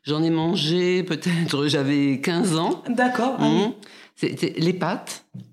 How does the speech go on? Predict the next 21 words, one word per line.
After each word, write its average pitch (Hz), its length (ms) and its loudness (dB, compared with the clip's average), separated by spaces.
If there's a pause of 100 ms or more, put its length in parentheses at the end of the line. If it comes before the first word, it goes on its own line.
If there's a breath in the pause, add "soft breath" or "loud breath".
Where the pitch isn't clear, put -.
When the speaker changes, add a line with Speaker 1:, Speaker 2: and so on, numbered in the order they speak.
Speaker 2:
Oui. 175 260 0
Speaker 1:
mais 143 160 2
pas, 175 220 0
euh, 151 180 2
toutes 147 180 -2
sortes 143 200 -2
de 139 80 2
pâtes 160 240 -4
comme 143 140 0
il 135 40 4
y 135 40 4
a 131 40 2
aujourd'hui, 143 680 2
hein. 156 200 2
C'était, 143 420 0
euh, 127 300 2 (200 loud breath)
macaroni 156 600 0
pour 147 100 -4
faire 143 140 -2
des 139 120 0
gratins 127 540 -2